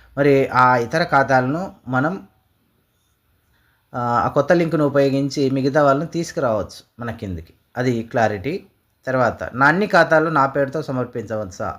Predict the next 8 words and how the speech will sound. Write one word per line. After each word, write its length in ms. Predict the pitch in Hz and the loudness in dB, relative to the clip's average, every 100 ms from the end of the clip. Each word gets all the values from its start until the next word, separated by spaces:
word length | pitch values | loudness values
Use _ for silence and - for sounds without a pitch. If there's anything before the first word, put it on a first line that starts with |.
| - | -12
అస్సలు 280 | - - 139 | -10 -2 0
కాదు, 280 | 131 107 95 _ _ - | 4 2 0 _ _ -8
చేయలేరు. 320 | 120 127 107 - _ _ _ _ _ | -4 -2 -2 -6 _ _ _ _ _
ప్రతి 160 | - 104 | -10 -6
వ్యక్తి 540 | 110 - 190 240 254 _ _ _ _ _ | -6 -4 -4 -4 -8 _ _ _ _ _
వేరే 220 | 104 123 143 | 0 4 4
వ్యక్తిగా 600 | 135 139 131 165 185 - | 2 -2 2 2 2 -4
ఉండాలి. 600 | 127 127 127 165 247 - | -2 2 2 2 -2 -6